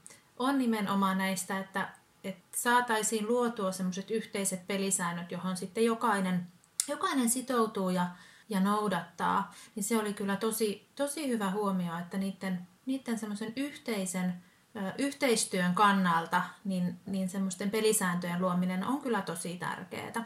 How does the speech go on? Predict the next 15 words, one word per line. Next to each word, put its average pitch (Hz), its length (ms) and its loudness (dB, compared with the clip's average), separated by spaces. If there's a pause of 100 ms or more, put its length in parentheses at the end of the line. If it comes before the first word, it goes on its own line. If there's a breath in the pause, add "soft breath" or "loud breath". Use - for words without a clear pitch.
(120)
Et 196 160 -6
se 226 120 -2
oli 208 160 -2
hienosti, 190 560 0 (300 loud breath)
hienosti 262 320 -4
Saija 208 340 -2
toit 208 300 -4
esille 180 380 -4 (300)
niitten 185 480 -6 (220 loud breath)
pelisääntöjen 185 800 -2
kautta. 185 440 -6 (540 loud breath)
Ja 190 240 2 (140)
toi 254 240 2
oli 233 160 4
myös 233 340 2